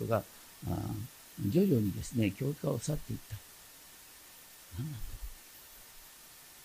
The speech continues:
僕が悪いんだな、なんて思いながらですね、ひどく落ち込みました。で、そのことをニュースレターに、えー、書いて、ね、ヨーロッパの仲間なんかにも送りました。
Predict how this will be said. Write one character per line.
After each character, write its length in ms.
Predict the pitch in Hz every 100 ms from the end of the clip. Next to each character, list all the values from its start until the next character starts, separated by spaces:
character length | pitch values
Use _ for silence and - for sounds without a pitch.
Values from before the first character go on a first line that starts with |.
| - - - - -
僕 240 | 101 107 107
が 80 |
悪 80 | 113
い 20 | 139
ん 80 |
だ 80 | 143
な、 180 | 117 143 - -
な 80 | -
ん 40 | 120
て 100 | 123
思 180 | 139
い 60 | 156
な 100 | 170
が 80 | 170
ら 60 |
で 140 | 143 120
す 120 | -
ね、 180 | 123 107
ひ 120 | 139
ど 80 | 180
く 120 | 156
落 160 | 127 -
ち 40 |
込 100 | 143
み 60 | 196
ま 100 | 185
し 60 |
た。 100 | - - - - - - - - - -
で、 60 |
そ 140 | 113 170
の 80 |
こ 140 | 175 175
と 140 | 175
を 180 | 165 107
ニ 120 | 117
ュ 40 | 147
ー 60 |
ス 100 | 147
レ 140 | 170 165
タ 220 | 143 120
ー 60 | 139
に、 200 | 185 - -
え 40 |
ー、 320 | 113 110 110
書 100 | 135
い 40 | 123
て、 120 | - - - - -
ね、 160 | 139 - - - - - -
ヨ 120 | 117
ー 20 |
ロ 80 | 127
ッ 180 | - 113
パ 200 | 110 - 127
の 180 | 147 -
仲 220 | 104 -
間 120 | 123 120
な 100 | 120
ん 40 |
か 120 | 131
に 100 | 139
も 80 | 147 -
送 120 | 151
り 60 |
ま 120 | 185 151
し 60 |
た。 80 | -